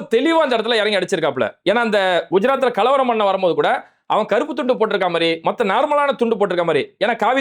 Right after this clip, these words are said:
துண்டு வச்சிருந்தா "எங்க காவி கலரை இவன் அசிங்கப்படுத்திட்டான், எங்களோட நம்பிக்கையை சேதப்படுத்திட்டான்" அப்படின்னு சொல்லி ஏதாவது பிரச்சனை பண்ணுவாங்கன்றதுக்காக டைரக்டர் ஒவ்வொரு ஷாட்டையுமே செதுக்கி இருக்காருன்னு தான் சொல்லணும்.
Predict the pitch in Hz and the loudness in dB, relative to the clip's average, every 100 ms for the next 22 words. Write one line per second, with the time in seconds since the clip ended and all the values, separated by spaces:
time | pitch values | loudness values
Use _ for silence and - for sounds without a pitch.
0 | 254 226 190 185 220 277 - _ 175 202 | 0 -2 -2 -2 -2 -2 -8 _ -2 -2
1 | 196 208 262 208 202 208 190 170 156 165 | 0 -2 0 -2 0 0 -2 0 -2 -2
2 | 208 180 160 156 160 151 - _ - 196 | -4 -2 -2 -2 -2 -2 -6 _ -2 0
3 | 214 185 214 277 247 220 180 240 254 202 | 0 0 -2 -2 0 0 0 0 0 -2
4 | 180 180 180 180 180 214 202 208 190 240 | -4 -2 -2 -2 0 2 2 0 0 0
5 | 240 190 180 175 160 147 143 175 226 - | 0 0 0 2 2 2 2 0 -2 -6
6 | _ _ 147 214 262 208 202 185 240 285 | _ _ -2 0 0 0 2 4 4 2
7 | 302 277 220 214 220 254 233 214 277 247 | 2 2 0 0 0 0 0 -2 0 0
8 | 202 185 185 170 156 127 | 2 0 -2 0 0 0